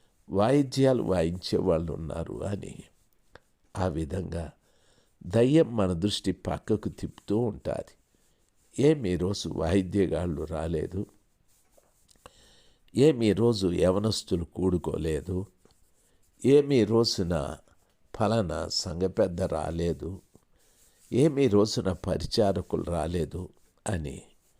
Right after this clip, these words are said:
అలాగే కాదు. నా దైవజనుని ఆకలి తీర్చే కుటుంబంగా ఉండాలి. మీకు వాక్యాన్ని బోధించేటటువంటి దైవ సేవకుని కుటుంబము ఏ పరిస్థితుల్లో కూడా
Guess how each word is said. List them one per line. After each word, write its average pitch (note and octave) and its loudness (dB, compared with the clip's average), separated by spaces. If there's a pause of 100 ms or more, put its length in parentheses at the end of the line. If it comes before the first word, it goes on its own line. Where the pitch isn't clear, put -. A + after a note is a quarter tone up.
(320)
అలాగే F2 -2
కాదు. - -10 (1040)
నా F2+ -2
దైవజనుని F2 -4 (380)
ఆకలి G#2 -2
తీర్చే - -6
కుటుంబంగా E2 -6
ఉండాలి. - -8 (960)
మీకు C3 2
వాక్యాన్ని B2+ 2
బోధించేటటువంటి F2+ -2
దైవ F#2+ 0
సేవకుని F#2+ -2
కుటుంబము G#2 -6 (800)
ఏ C#3 4
పరిస్థితుల్లో G2+ -2
కూడా E2+ -6